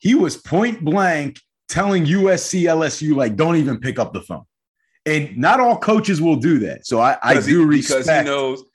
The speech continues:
Speaker 2: because he knows that grass isn't greener. When you're in Cleveland, you're like, "Oh, maybe a little bit. What kind of fertilizer they using over there?" Like, you
Speaker 1: <laughs>
Speaker 2: know, in Pittsburgh, like, this is as good as it gets. It's, it, it, there's no competition.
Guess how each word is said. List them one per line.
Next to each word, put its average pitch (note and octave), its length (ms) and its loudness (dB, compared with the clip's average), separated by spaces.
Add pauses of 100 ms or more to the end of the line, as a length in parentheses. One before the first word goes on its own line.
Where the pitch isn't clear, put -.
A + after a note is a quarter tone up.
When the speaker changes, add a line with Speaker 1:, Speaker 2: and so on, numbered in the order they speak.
(140)
Speaker 2:
because A#2+ 320 -8
he C#3+ 140 -14
knows B2 340 -8
that G#2+ 240 -8
grass G#2+ 340 -12
isn't G2+ 260 -14
greener. G2+ 300 -8
When F#2+ 120 -10
you're A2 180 -6
in G#2+ 80 -8
Cleveland, C3 500 -6
you're G#2 160 -8
like, G2 280 -8
"Oh, B4+ 320 -10
maybe G3+ 240 -10
a G3+ 80 -6
little G3+ 220 -4
bit. D3 200 -6
What D#3 100 -14
kind E3 200 -10
of D3 80 -14
fertilizer C3+ 480 -6
they A2+ 80 -8
using A2+ 320 -8
over G2+ 160 -8
there?" F#2+ 160 -6
Like, - 240 -4
you G#3+ 180 -12
Speaker 1:
<laughs> - 20 -12
Speaker 2:
know, F3+ 440 -4 (340)
in B2+ 160 -4
Pittsburgh, - 720 -8
like, G#2+ 220 -8 (340)
this B3+ 140 -10
is C#4 80 -10
as A#3+ 160 -6
good C#3+ 260 -6
as D3+ 120 -6
it G#2 160 -14
gets. - 420 -18 (840)
It's, C3 220 -8
it, - 180 -16 (220)
it, D#3+ 200 -4
there's D#3 200 -6
no E3+ 200 -4
competition. E3+ 720 -14